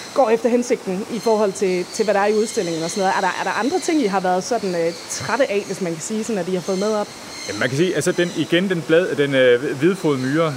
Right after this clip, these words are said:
Speaker 2: øh, den har jo en, en træls konsekvens, fordi den slås med andre myrer, men den har også en masse gode,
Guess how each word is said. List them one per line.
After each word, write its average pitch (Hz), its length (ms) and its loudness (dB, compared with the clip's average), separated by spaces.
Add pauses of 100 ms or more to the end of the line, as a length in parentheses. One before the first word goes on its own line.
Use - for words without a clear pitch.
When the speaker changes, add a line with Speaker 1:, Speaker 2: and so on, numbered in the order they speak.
(100)
Speaker 2:
øh, 113 260 2 (220)
den 139 100 0
har 165 220 2
jo 120 80 0
en, 110 240 -2
en 110 80 -6
træls 156 280 -2
konsekvens, 139 520 -2
fordi 127 260 -2
den 113 200 0
slås 147 320 0
med 127 120 0
andre 143 300 -2
myrer, 101 440 -4
men 120 100 -2
den 117 100 -2
har 117 80 0
også 160 220 0
en 147 60 -4
masse 139 300 -2
gode, 208 300 0